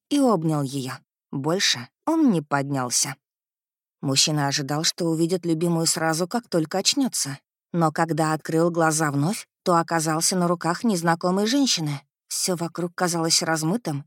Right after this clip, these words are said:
и чужим. Он хотел что-то возразить,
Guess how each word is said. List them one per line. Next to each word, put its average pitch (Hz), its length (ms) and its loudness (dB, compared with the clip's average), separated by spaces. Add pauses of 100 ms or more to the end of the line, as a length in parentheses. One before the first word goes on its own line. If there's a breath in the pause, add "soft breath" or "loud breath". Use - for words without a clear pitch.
и 202 120 -6
чужим. 240 520 0 (560)
Он 151 160 -4
хотел 165 340 -6
что-то 185 360 -2
возразить, 208 680 -2